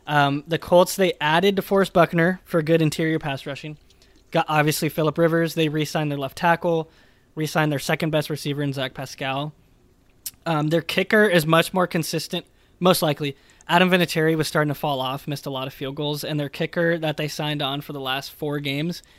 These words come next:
made five of six of their field goals. Um, so that, that game, I think, is in order. In terms of their schedule, I will admit that they have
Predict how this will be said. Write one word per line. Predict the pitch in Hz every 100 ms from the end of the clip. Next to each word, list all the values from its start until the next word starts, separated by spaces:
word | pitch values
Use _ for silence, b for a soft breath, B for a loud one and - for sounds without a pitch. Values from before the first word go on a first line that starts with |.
| b b
made | - 147
five | 127 139 139
of | 139
six | - 143 -
of | 143
their | 135
field | 131 151 156
goals. | 175 185 - - b b b b -
Um, | 156 143 135 139
so | - 170
that, | 170 -
that | 160 170 180
game, | 196 196 202
I | 156
think, | 175 165
is | 160
in | 160
order. | 143 147 147 160 170 b b b b -
In | 170
terms | 190 208
of | 247
their | 240
schedule, | 196 - 160 165 190 196 156
I | 165
will | 151 160 165 185
admit | 165 160 143 143 156 - - _
that | 165 147
they | 160 156
have | 147 143 143